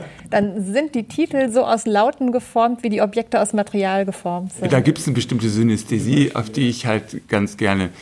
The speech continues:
Speaker 3: also ein Ömmes sieht auch aus wie ein Ömmes. Ja, weil einfach das Lautmalerische, wir sind da ganz gut eigentlich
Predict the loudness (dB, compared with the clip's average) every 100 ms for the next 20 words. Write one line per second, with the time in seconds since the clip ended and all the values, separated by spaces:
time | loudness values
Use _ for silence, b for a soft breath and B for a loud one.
0 | B B -2 2 2 2 4 6 4 2
1 | -6 -6 -2 0 0 -2 0 0 0 -2
2 | -4 -4 -8 -8 -12 -16 -20 _ _ _
3 | b b b b b b _ _ -20 -20
4 | -20 -20 -20 -20 _ _ -8 -8 -8 -16
5 | -20 -20 _ _ _ _ 0 0 2 2
6 | 4 2 2 2 4 4 4 0 0 0
7 | 2 2 2 2 2 2 -2 -2 0 0
8 | -2 -8 -4 -4 -4